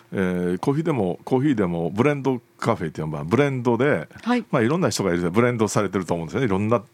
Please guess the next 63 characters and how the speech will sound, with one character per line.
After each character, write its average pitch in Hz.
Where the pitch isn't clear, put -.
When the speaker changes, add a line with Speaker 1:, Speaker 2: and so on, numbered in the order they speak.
Speaker 1:
立 123
場、 82
い 92
ろ 98
ん 98
な 101
人 107
が 76
ね、 147
Speaker 2:
は 214
い。 185
Speaker 1:
ラ 101
ジ 95
オ 90
カ 95
フ 92
ェ 87
に 87
来 -
ら 95
れ 90
て、 156
え 87
ー、 90
ま 101
あ、 82
キ 104
リ 98
マ 98
ン 98
ジ 98
ャ 101
ロ 92
と 80
か 87
モ 95
カ 104
で 85
も 98
あ 90
っ 87
た -
り 85
し -
な 90
が 87
ら、 87
そ 170
れ 175
を 151
ミ 156
ッ -
ク -
ス 175
ジ 165
ュ -
ー -
ス -
に 85
か 104
け 90
て -
ね、 117